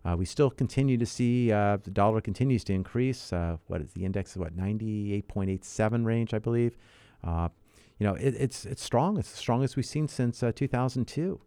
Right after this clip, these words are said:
Uh, you know, it's, it's, uh, one eighty-five, and, uh, we haven't been there in quite some time. So we're watching all these things, things going on overseas,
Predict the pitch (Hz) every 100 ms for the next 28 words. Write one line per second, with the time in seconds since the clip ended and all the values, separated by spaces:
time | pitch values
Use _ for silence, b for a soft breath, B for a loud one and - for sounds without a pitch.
0 | b b b b 95 92 92 92 - _
1 | _ 110 101 104 135 113 - 113 - 107
2 | 98 98 95 - - _ _ 87 101 101
3 | 101 110 104 - 92 117 180 - _ b
4 | b b b - 95 95 95 98 98 101
5 | 98 101 101 95 107 107 113 107 120 131
6 | 139 - 127 143 131 131 156 110 _ _
7 | _ _ _ _ - - - 110 98 101
8 | 127 151 165 127 131 131 - 135 139 139
9 | - 135 117 127 127 123 123 110 - 139
10 | 143 143